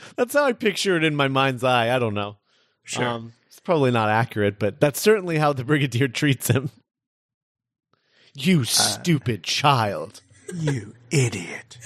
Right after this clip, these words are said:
Speaker 1: "I am Brigadier Lethbridge Stewart of unit."
Speaker 2: "I'm the doctor's boyfriend, and I will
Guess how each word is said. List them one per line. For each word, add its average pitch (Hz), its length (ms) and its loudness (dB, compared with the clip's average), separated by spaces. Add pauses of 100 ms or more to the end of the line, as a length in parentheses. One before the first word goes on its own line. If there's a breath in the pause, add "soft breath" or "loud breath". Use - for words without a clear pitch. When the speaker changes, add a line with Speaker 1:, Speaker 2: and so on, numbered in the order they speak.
(160)
Speaker 1:
"I 196 360 0
am 117 180 -4
Brigadier 127 520 0
Lethbridge 127 560 -2
Stewart 156 640 0 (220 soft breath)
of 151 180 4
unit." 165 600 -2 (1120)
Speaker 2:
"I'm 139 240 2
the 131 100 -12
doctor's 117 480 0
boyfriend, 117 640 -2
and - 100 -6
I - 60 0
will 120 160 2